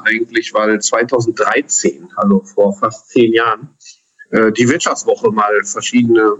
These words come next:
Ökonomen angefragt hat, wie stehen sie eigentlich zu der Cannabis-Freigabe? Darunter war übrigens Lars Feld, den du gerade schon erwähnt hast, aber auch Michael Hüter, äh,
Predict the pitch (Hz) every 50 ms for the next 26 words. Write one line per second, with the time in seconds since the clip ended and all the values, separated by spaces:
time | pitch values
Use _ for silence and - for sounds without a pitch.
0 | 107 107 - 120 117 113 117 127 131 123 110 101 98 - - - _ - 110 117
1 | 117 117 - - - 98 101 101 - 104 101 - 117 113 - - - 117 120 123
2 | 127 127 123 120 117 117 113 - 85 101 110 117 - 110 104 - 110 101 104 98
3 | 101 107 104 113 107 101 98 - - 85 85 85 85 85 87 87 101 98 101 -
4 | - - - _ _ - 131 139 147 - 147 - 131 127 123 123 127 123 117 -
5 | - 107 107 - - - 131 135 156 151 - - 120 113 113 113 - 110 - -
6 | 110 101 101 101 110 117 117 - 127 117 113 - - - 104 101 101 117 120 -
7 | 123 104 98 110 147 147 - 139 120 113 120 120 101 _ _ - 104 101 98 101
8 | -